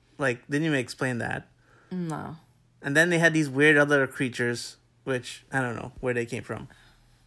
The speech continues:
Speaker 1: You know.
Speaker 2: Came from the, um,
Speaker 1: If
Speaker 2: the
Speaker 1: they do a
Speaker 2: Kevin
Speaker 1: next one, it's gonna probably involve aliens next.
Speaker 2: Came from the fault line or something
Speaker 1: Or something
Speaker 2: like
Speaker 1: like
Speaker 2: that.
Speaker 1: that.
Speaker 2: Yeah.
Speaker 1: Yeah, but, um, I mean, if you like the first Meg,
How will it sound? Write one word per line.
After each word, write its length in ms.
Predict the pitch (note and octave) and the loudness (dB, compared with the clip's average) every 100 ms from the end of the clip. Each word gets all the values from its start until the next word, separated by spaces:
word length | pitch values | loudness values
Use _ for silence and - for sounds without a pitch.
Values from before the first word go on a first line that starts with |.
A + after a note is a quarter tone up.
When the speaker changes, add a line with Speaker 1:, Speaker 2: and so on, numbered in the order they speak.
| _ _ - - | _ _ -18 -10
Speaker 1:
You 100 | C3 | -8
know. 100 | F3+ | -8
Speaker 2:
Came 140 | E3 | -12
from 300 | - F3 E3+ | -12 -12 -10
the, 260 | D3+ D3+ D3+ - | -10 -10 -10 -8
um, 340 | E3 D3+ D3 - _ - | -8 -8 -12 -18 _ -8
Speaker 1:
If 100 | C#3+ | -2
Speaker 2:
the 100 | D3+ | 2
Speaker 1:
they 0 | |
do 60 | E3 | 4
a 20 | F3 | 6
Speaker 2:
Kevin 40 | |
Speaker 1:
next 220 | E3 E3 - | 6 4 2
one, 120 | D#3 | 0
it's 100 | C#3+ | 2
gonna 440 | D3 C#3+ G2 C3 | 2 2 0 -6
probably 360 | C3 D#3+ D3 C#3+ | 0 4 4 4
involve 300 | C3 C3+ B2 | 2 0 2
aliens 600 | B2+ C3+ C3 A#2 A#2 - - _ - | 2 0 0 -4 -8 -12 -16 _ -14
next. 360 | C#3 - - | -10 -10 -10
Speaker 2:
Came 180 | A3+ G#3 | -6 -6
from 200 | G3+ F#3 | -6 -6
the 60 | F3+ | -8
fault 480 | F3+ F#3+ F3 G3+ G3+ | -6 -2 -2 -2 -6
line 360 | G3+ G3+ G3+ | -8 -6 -8
or 60 | G3 | -10
something 260 | G3+ G3+ D3+ | -12 -10 -8
Speaker 1:
Or 20 | |
something 440 | - D3 D3 C#3 | -2 -2 -2 -4
Speaker 2:
like 120 | B2+ A#2+ | -4 -4
Speaker 1:
like 60 | |
Speaker 2:
that. 300 | A#2+ B2 - | -2 -4 -8
Speaker 1:
that. 60 | D#3+ D3+ D#3+ _ _ _ _ _ _ _ _ _ _ _ - | -16 -16 -18 _ _ _ _ _ _ _ _ _ _ _ -6
Speaker 2:
Yeah. 60 | C3+ | -2
Speaker 1:
Yeah, 140 | B2+ - | -2 0
but, 180 | D3 C#3+ | 2 4
um, 440 | C#3 C3+ B2+ A#2+ _ - | 4 2 -2 -8 _ -8
I 60 | C#3 | -4
mean, 180 | C#3 C3+ | -2 -2
if 140 | B2 | -2
you 60 | B2+ | 0
like 200 | C3 C3 | 0 -2
the 40 | A2+ | -6
first 280 | B2 A2+ | -6 -6
Meg, 320 | A2+ A2+ A#2 | -8 -10 -12